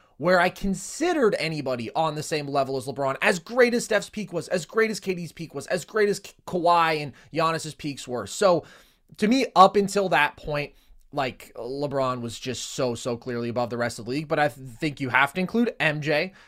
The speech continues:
especially the first three-peat. He's still the best player in the world, ninety-six to ninety-eight, but his physical skills have declined enough to where it's not as overwhelming an advantage. Shaq in that two thousand oh one range before Duncan reaches his absolute peak,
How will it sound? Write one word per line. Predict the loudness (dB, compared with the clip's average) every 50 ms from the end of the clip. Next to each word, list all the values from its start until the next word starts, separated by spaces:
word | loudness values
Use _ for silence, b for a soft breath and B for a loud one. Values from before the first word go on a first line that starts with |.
| B B B
especially | -6 -4 2 2 2 2 4 2 2 2
the | 2 2
first | 0 -2 -2 -2 -2 -4 -6 -10
three-peat. | -8 -8 -8 -8 -8 -10 -10 -10 -8
He's | -6 -8 -8 -4
still | 2 2 4
the | 4 4
best | 4 2 2 2 0
player | -2 -2 -2 0
in | -2
the | 0
world, | 0 0 0 0
ninety-six | 0 -2 -2 -4 -6 -8 -10 -10 -8
to | -6
ninety-eight, | -6 -6 -4 -2 -2 -2 -2 -4
but | -6 -8
his | -8 -8 -8
physical | -6 -6 -6 -6 -6 -8 -8 -8
skills | -8 -6 -4 -2 -2 -2 -2 -4
have | -4 -6
declined | -6 -8 -8 -2 0 0 2 2 0 -2 -4 -8 -12 b b b b b
enough | -8 -6 -4 -2 -2 -2 -4 -6
to | -10 -8
where | -4 -4 -2 -2 -2 -4 B B B B
it's | B -2 0
not | 0 0 0 2
as | 2 4 4 2 2 0
overwhelming | -2 -2 -2 -2 -2 -2 -2 -2 -4 -6 -6
an | -6
advantage. | -6 -4 -2 -2 -2 0 -2 -4 -6 -8 b b b b b
Shaq | b -4 2 6 8 8 6 6 4
in | 0
that | 0 0 0 -2
two | -4 -4 0
thousand | 4 4 4 4 4 2 0 2
oh | 2
one | 2 2 0 -2 -2 -4
range | -4 -4 -4 -6 -8 -10 -14 _
before | -10 -10 -10 -6 -4 -2 0 2 2 2 2 0 B B B B B B -12 -6
Duncan | -2 0 0 0 0 -4 -4 -6 -6 -6 -10
reaches | -8 -6 -6 -6 -6 -6 -8 -6
his | -6 -6 -2 0
absolute | 0 0 0 -2 -6 -12 -12 -12 -12 -14 -16
peak, | -12 -10 -8 -8 -8 -10 -14 -20